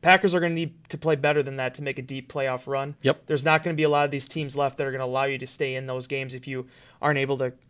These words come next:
Speaker 1: really effectively move the ball in that first half.
Speaker 2: No question about it.
Speaker 1: But the Green Bay Packers won that game, and their thirteen victories on this season gave them a number two seed in the playoffs.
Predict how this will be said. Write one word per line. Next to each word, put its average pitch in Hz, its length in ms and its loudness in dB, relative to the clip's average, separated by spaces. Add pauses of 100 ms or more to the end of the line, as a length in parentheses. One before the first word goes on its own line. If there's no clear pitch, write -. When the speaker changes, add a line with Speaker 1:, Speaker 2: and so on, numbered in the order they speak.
(320)
Speaker 1:
really 147 400 6 (260)
effectively 143 600 0
move 139 180 -4
the 139 80 -6
ball 127 460 0 (320)
in 143 140 -4
that 127 140 -2
first - 280 -8
half. 127 240 -8
Speaker 2:
No 117 120 6
question 110 380 2
about 90 240 2
it. 78 80 -10
Speaker 1:
But 185 140 4
the 190 80 8
Green 247 180 0
Bay 294 140 4
Packers 185 420 4
won 160 260 2
that 151 220 0
game, 123 320 -6 (800)
and 160 120 0
their 156 120 6
thirteen 208 600 2
victories 143 460 0
on 127 160 -6
this 123 140 -6
season 123 320 -6
gave 131 240 -4
them 123 180 -8
a 120 180 -14
number 143 220 -6
two 135 220 -8
seed 127 240 -8
in 120 40 -14
the - 60 -18
playoffs. - 540 -14